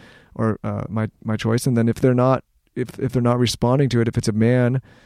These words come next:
you know, sometimes you gotta have that conversation with a man and say, "Listen, you know, you gotta, you, you gotta step it up because your friends could kick the shit out of you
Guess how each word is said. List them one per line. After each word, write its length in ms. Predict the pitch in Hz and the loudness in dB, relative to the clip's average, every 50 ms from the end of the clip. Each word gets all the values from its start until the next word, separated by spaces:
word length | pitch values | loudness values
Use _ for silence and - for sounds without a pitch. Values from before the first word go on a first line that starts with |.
| _ _ _ _ _ - | _ _ _ _ _ -8
you 140 | - 143 139 | -4 -2 0
know, 160 | 120 120 127 | 0 0 -2
sometimes 400 | - - 147 143 156 165 160 143 | 0 0 2 2 4 4 2 4
you 40 | 147 | 2
gotta 140 | 156 151 143 | 4 4 6
have 140 | 147 143 | 4 6
that 160 | 143 139 123 - | 4 4 4 4
conversation 520 | 143 143 139 127 107 - 135 147 143 143 | 2 2 2 2 2 4 2 2 4 2
with 80 | 123 110 | 2 2
a 40 | 104 | 2
man 160 | 104 104 104 | 0 2 2
and 100 | 110 113 | 0 0
say, 120 | - 120 110 | 2 0 0
"Listen, 480 | 113 131 139 - 139 110 117 110 101 _ _ _ _ _ _ _ _ _ - | 2 0 0 0 -2 -4 -4 -6 -10 _ _ _ _ _ _ _ _ _ -4
you 100 | 131 131 | -2 0
know, 260 | 123 110 110 120 123 - | 2 2 0 0 -2 -4
you 80 | - 127 | -4 0
gotta, 300 | 123 143 131 127 113 - _ - - | 2 2 2 2 0 -2 _ -12 -12
you, 160 | - - 57 - | -10 -10 -8 -6
you 140 | 127 123 131 | -4 0 2
gotta 140 | 131 120 | 2 2
step 280 | 107 - - 123 113 - | 0 0 0 0 2 2
it 80 | 113 123 | 2 4
up 200 | 151 156 - - | 4 2 2 0
because 640 | 127 - - 131 117 117 117 117 117 - - 135 139 - _ _ _ _ _ _ _ - | -4 -2 0 2 2 2 2 0 -2 -4 -8 -10 -12 -16 _ _ _ _ _ _ _ -8
your 140 | - 113 107 | -6 -4 -4
friends 560 | - - 139 143 139 135 131 120 - - - - | 0 2 2 4 4 2 0 -2 -4 -6 -10 -8
could 140 | - 123 - | -8 -6 -2
kick 140 | - 123 - | -2 -2 0
the 80 | 120 | 0
shit 180 | 110 - 156 156 | 0 2 2 2
out 140 | 123 110 110 | 2 2 2
of 40 | 107 | 2
you 140 | 110 117 | 2 0